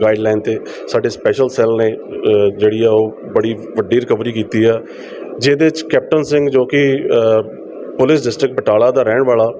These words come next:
ਘੁਮਾਣ ਥਾਣੇ ਨਾਲ ਰਿਲੇਟਿਡ ਸੀਗਾ, ਤਿੰਨ ਕਿਲੋ ਪੰਜ ਸੌ ਗ੍ਰਾਮ ਜਿਹੜੀ ਆ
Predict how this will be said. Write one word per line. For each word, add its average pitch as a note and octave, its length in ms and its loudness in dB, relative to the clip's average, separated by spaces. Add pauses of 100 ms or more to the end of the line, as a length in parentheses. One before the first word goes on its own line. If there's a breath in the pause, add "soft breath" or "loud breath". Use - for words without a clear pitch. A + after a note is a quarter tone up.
(220)
ਘੁਮਾਣ A2+ 320 0
ਥਾਣੇ A2+ 220 -2
ਨਾਲ A2+ 140 2
ਰਿਲੇਟਿਡ G#2 360 2
ਸੀਗਾ, - 260 -2 (680 loud breath)
ਤਿੰਨ E3+ 220 2
ਕਿਲੋ D#3 300 2
ਪੰਜ C3+ 280 0
ਸੌ D3+ 240 2
ਗ੍ਰਾਮ C3+ 460 0
ਜਿਹੜੀ C3 280 0
ਆ A#2 200 4